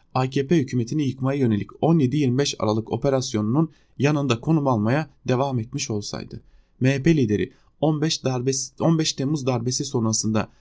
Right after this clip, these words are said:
A K P ile ittifak kurmamış olsaydı, Akşener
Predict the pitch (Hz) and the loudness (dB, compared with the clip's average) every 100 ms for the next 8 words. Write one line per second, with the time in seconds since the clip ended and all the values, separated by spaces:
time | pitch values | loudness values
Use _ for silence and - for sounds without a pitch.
0 | _ - 135 135 135 147 131 113 - 165 | _ -4 -2 -2 0 2 2 0 -2 -2
1 | 160 143 110 92 - 82 - 92 85 82 | 0 0 2 0 -4 -8 -8 -8 -8 -10
2 | _ _ _ 123 143 - 127 156 | _ _ _ -4 -2 0 0 0